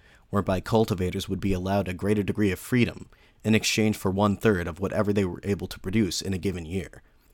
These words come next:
This system, while it was still far from ideal for most people, was a marked improvement over the old method of doing things. Petion's regime relied on revenue generated by exports of coffee in order to sustain itself.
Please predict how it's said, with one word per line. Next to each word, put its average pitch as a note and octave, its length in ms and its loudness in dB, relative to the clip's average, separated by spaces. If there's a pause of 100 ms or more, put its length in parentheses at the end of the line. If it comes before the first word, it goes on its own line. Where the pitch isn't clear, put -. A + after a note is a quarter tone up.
(120)
This C#3 200 4
system, G2+ 500 2
while A2 160 2
it G#2+ 60 2
was A2 100 2
still C3+ 220 2
far A#2+ 280 6
from B2 200 2
ideal G#2+ 280 2
for - 140 -2
most G#2 320 2
people, - 460 2 (160)
was G#2 180 0
a A2 60 4
marked A#2 300 4
improvement G2 520 2
over F2+ 140 -4
the F#2+ 180 -4
old G2+ 220 2
method G2 360 -2
of D#2+ 140 -14
doing F#2 280 0
things. - 460 -14 (340)
Petion's C3 440 4
regime A2+ 440 4
relied G2 500 2
on F#2 180 -4
revenue G2 380 0
generated G2 440 0
by E2 220 -6
exports G#2 400 -2
of - 140 -8
coffee G#2 500 0
in G#2 140 0
order G2+ 160 2
to G2+ 160 -2
sustain G#2 480 0
itself. - 500 -10